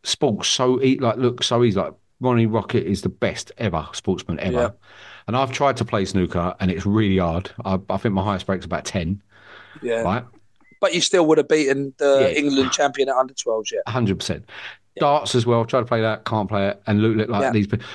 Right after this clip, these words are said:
Speaker 1: who is the greatest sports person? Like, like Rocket Ron? Is it Andy Little? Andy Little, I mean. Uh,
Speaker 2: Andy Little, what, ex-England goal-, ex-Wimbledon goalkeeper?
Speaker 1: <laughs> Andy Murray.
Speaker 2: Luke, Luke Littler, Andy
Speaker 1: Andy
Speaker 2: Murray.
Speaker 1: Murray.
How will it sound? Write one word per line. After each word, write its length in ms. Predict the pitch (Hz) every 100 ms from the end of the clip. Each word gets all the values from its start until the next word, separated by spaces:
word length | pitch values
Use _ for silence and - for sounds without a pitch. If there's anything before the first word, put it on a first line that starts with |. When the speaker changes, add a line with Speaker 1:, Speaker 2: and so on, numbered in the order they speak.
| -
Speaker 1:
who 160 | 233 285
is 100 | 202
the 100 | 190
greatest 380 | 190 170 143 -
sports 420 | - 143 127 -
person? 760 | - 131 110 - 92 95 110 - _
Like, 220 | 110 98 - 131 120 120
like 260 | 127 113 - _ _ _
Rocket 360 | 139 139 - 139
Ron? 440 | 127 127 131 120 - - - - _ 123
Is 140 | 110
it 100 | 107
Andy 260 | 110 104 104
Little? 640 | 135 135 139 135 127 - _ _ _ _
Andy 260 | 120 127 110
Little, 160 | 98
I 40 | 98
mean. 280 | 110 127 -
Uh, 60 | 113
Speaker 2:
Andy 260 | 113 226 240
Little, 240 | 277 175
what, 160 | 175 160
ex-England 460 | 185 202 214 208 214
goal-, 220 | 220 -
ex-Wimbledon 440 | 185 202 208 202 208
goalkeeper? 460 | 214 - 147 123 - _ _ -
Speaker 1:
<laughs> 500 | 143 123 156 127 120 - - - -
Andy 360 | 139 135 127
Murray. 340 | 131 127 107 127
Speaker 2:
Luke, 240 | 226 220
Luke 20 |
Littler, 380 | 170 170 156 190 -
Andy 200 | 196 190
Speaker 1:
Andy 120 | 180
Speaker 2:
Murray. 120 | 165
Speaker 1:
Murray. 260 | - 175